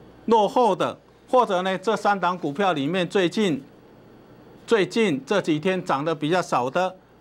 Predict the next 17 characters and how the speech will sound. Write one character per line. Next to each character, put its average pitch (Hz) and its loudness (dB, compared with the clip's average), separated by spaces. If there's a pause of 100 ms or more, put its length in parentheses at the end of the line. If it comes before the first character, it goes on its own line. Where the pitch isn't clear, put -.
它 175 -2
是 175 0
宏 156 -4
捷 156 0
科， 185 -2 (1120)
对 202 2
不 180 -2
对？ 202 0 (220)
它 196 0
收 202 2
敛， 208 2
往 147 0
上 180 0
收 190 0
敛， 175 0
往 147 -2
上。 170 0